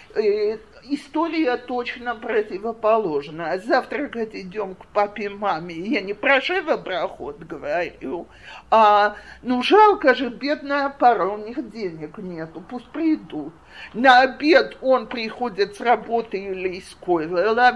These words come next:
вечером она учится, куда им идти, кроме никак, как папе с мамой. И, в общем, то, что они делают вдвоём.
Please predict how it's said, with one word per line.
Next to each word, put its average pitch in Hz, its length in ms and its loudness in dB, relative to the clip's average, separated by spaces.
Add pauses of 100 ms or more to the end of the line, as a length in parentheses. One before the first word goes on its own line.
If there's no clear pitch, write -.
вечером 196 840 0
она 202 280 2
учится, 214 800 -2
куда 214 500 0
им 202 300 -8
идти, 208 300 -18
кроме 196 400 -6
никак, 180 440 -10 (320)
как 226 340 6
папе 214 360 4
с - 180 -18
мамой. 156 560 -6 (320)
И, 196 80 -16
в 233 100 -8
общем, 277 360 -4
то, 247 240 -6
что - 240 -8
они 208 260 -6
делают 196 600 -2
вдвоём. 190 920 -2